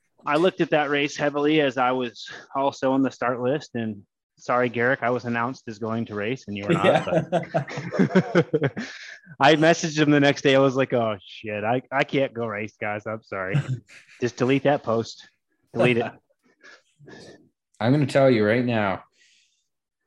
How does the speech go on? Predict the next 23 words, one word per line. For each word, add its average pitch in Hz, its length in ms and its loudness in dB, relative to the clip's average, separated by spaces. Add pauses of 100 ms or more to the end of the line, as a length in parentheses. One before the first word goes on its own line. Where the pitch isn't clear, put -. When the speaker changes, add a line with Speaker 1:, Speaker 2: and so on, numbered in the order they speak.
Speaker 3:
the 110 160 -4
expected 165 680 -2 (180)
daily 135 340 0
high 120 560 -2 (500)
would 107 320 -6
be 104 140 -6
twenty-three 117 500 -6
Celsius, 110 640 -4
but 113 460 -2 (320)
at 104 120 -10
the - 60 -12
time 117 300 -4
you're 110 100 -2
gonna 107 100 -2
be 101 120 -4
racing, 113 640 -2
it's 98 140 -10
a, 98 100 -8
it's 101 220 -10
a 101 40 -4
morning 104 340 -2
race, 87 260 -6
right? 104 300 -6